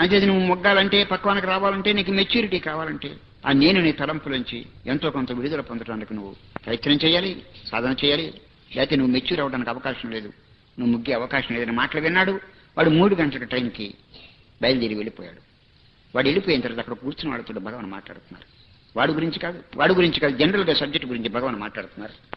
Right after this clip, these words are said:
Really speaking, there is no death, there is no birth. నిజం చెప్పాలంటే చావు లేదు, పుట్టుక లేదు. ఈ చావు కూడా ఒక తలంపే,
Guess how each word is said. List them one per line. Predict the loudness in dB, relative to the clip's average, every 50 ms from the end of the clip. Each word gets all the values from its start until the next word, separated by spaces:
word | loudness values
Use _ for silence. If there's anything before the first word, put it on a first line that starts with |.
| 2
Really | 4 4 6 4 2 2
speaking, | 0 -4 -4 -4 -2 -4 -4 -4 -6 -8 -14 -20 -20 -20 _ _ _ _ _ -20 -18 -8 -2 2
there | 2 2 2
is | 0 -2 -4
no | -8 -8 -12
death, | -14 -18 -20 -20 -20 -20 -20 -20 -8 0 4
there | 6 6 6 6
is | 6 6
no | 6 6 4
birth. | 2 -2 -2 -6 -16 -18 -18 -20 -20 -8 0 4 6
నిజం | 8 8 8 8 6
చెప్పాలంటే | 4 4 2 2 4 4 2 2 0 0
చావు | 0 0 2 2 4
లేదు, | 4 4 2 0 -2
పుట్టుక | -4 -8 -8 -8 -8 -10
లేదు. | -12 -16 -20 _ -20 -20 _ _ -20 -8 -2 0
ఈ | 0 0 2
చావు | 2 0 0 0 0
కూడా | 0 0 2
ఒక | 0 0 -2 -2
తలంపే, | 0 0 0 0 -2